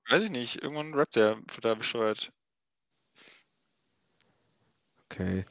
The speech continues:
Speaker 2: den Part habe ich wirklich nicht, äh, gesehen. Aber zur Performance, äh, auch interessant, wie am Ende sie, stehen die ja da und, oder ich weiß nicht, vielleicht passiert's auch die ganze Zeit, ähm,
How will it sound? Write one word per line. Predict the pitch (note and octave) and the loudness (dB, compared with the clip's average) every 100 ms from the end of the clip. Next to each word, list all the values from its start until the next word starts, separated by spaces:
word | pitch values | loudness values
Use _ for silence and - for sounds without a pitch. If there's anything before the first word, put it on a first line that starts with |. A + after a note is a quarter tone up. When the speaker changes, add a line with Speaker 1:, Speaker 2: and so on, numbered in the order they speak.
| - | -2
Speaker 2:
den | G2 | -2
Part | F#2 G#2 G#2 | 2 0 2
habe | G2+ | -2
ich | F#2+ | -2
wirklich | G2+ - G2 | -6 -6 -4
nicht, | G2 - - - | -4 -4 -12 -6
äh, | G#2+ G2 G2 F#2+ | -2 0 -2 -4
gesehen. | - F#2+ G2+ G2 - - - | -4 0 0 -2 -12 -20 2
Aber | G#2+ A2 | 6 6
zur | - | 6
Performance, | A2+ A#2 A#2+ B2 A#2+ A#2 - - - | 2 4 6 6 4 0 -8 -10 0
äh, | G#2+ G#2+ - | 2 2 0
auch | - G#2+ | 2 2
interessant, | A2+ G#2+ G#2 G#2 G#2 | 4 0 0 0 0
wie | A2 G#2+ - | 2 2 2
am | G2+ | 0
Ende | F2+ G#2+ G#2 | 0 2 2
sie, | G#2+ G#2+ - | 2 0 -4
stehen | - G#2+ | -2 2
die | G#2 | 4
ja | G2+ | 6
da | G2+ | 6
und, | G2 F#2+ - _ - | 4 -2 -8 _ -8
oder | F#2+ F#2 | 0 0
ich | F#2 | 2
weiß | F#2+ | 0
nicht, | F#2 | 0
vielleicht | - - - _ | -2 -2 -2 _
passiert's | - G2 G2+ | -6 -2 0
auch | G2 | 0
die | F#2+ | 0
ganze | G2 G2 F#2+ | 0 0 -2
Zeit, | - G2 G2+ - - - - - _ | 2 2 2 -4 -20 -20 -20 -20 _
ähm, | G2+ G2 F#2+ G2 G2 | 4 4 4 0 -4